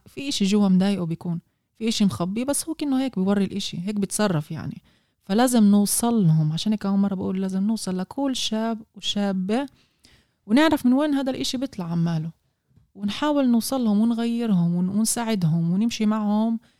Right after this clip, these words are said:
لو صعب يعني، لعن ما عن جد نحاول نغير، وبت-، هيك بتغير مجتمعنا كله. يعني كل إشي مش منيح بالبلد هو نتيجة عن الشباب اللي عمالة تكبر وفيش إلها ون-،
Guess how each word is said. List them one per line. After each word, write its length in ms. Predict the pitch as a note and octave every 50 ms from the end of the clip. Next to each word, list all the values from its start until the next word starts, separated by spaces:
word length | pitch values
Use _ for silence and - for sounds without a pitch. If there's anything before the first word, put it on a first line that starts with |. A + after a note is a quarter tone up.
| _ _ _ _ _ _ - -
لو 160 | A#3+ B3+ A#3+
صعب 480 | - - A3+ F#3+ D#3+ D#3 D#3+ E3 E3+
يعني، 360 | E3+ E3+ - - F#3+ G#3+ A#3+ C4
لعن 260 | C4+ C4+ C#4 C4+ C4+
ما 80 | C4
عن 140 | C4 B3+ A#3+
جد 220 | A#3 C4+ C4 A#3 A#3
نحاول 400 | G#3+ G3+ - A3+ B3 A#3+ A3+ G#3
نغير، 520 | G3+ F#3+ F3+ G#3 A3+ A#3+ A3+ A#3 A#3 G#3+
وبت-، 480 | F#3+ F#3 - _ _ - G3 G#3 - A#3
هيك 220 | B3 C#4+ - A3
بتغير 300 | G#3+ G#3 A3 A3+ A#3 A3
مجتمعنا 460 | G3+ F3 - - F#3+ G3 F#3+ F#3 F3+
كله. 320 | - - G3 F3 - F3 - _ _ _ _ _ _ _ _ _ -
يعني 140 | F#3 F#3 F#3+
كل 180 | - B3+ B3
إشي 180 | - B3 - A#3
مش 180 | G#3+ A3+ - A#3
منيح 320 | A3 A3+ A3+ A#3+ A3+ -
بالبلد 520 | G#3+ G#3 G#3 G#3 A3+ A#3 A#3+ B3+ A#3+ A#3 - _ _ _ _ _ _ _ _ _ - A3
هو 80 | A#3
نتيجة 600 | A3+ A3 G#3+ - C4 C4+ A#3+ G#3+ A3+ A#3+ B3+ C4+ C4+
عن 320 | A#3+ A#3+ B3 B3 B3+ B3+
الشباب 500 | C4 - - - D4 C#4 D4 C#4 B3 A3+
اللي 120 | A#3 A#3
عمالة 260 | A#3+ B3 C4 C4 C4 B3
تكبر 480 | - B3 - F#3 F3+ F#3+ F#3+ A3 A#3+
وفيش 280 | B3 - C#4+ C#4+ - -
إلها 260 | - D#4+ D4 C#4+ D4+
ون-، 640 | D#4 D#4+ D#4 D#4 D4+ D4+ D#4 D#4 D#4 D4+ D4+ C#4